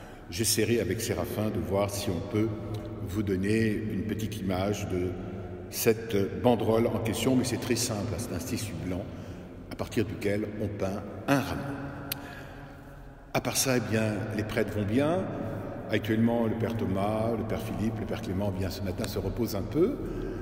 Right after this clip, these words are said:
Euh, quant à Séraphin, ben, et le père, euh, Do et moi-même, comme vous le voyez, nous sommes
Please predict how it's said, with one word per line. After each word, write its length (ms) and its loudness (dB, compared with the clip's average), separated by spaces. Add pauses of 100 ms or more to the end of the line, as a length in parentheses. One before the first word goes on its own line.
(220)
Euh, 60 2
quant 200 2 (120)
à 320 2
Séraphin, 720 0 (100)
ben, 440 -4
et 20 -2
le 300 -4
père, 140 -2 (140)
euh, 140 -4 (580)
Do 300 6 (140)
et 80 4
moi-même, 560 0
comme 140 2
vous 100 0
le 60 0
voyez, 380 -2 (400)
nous 80 2
sommes 300 2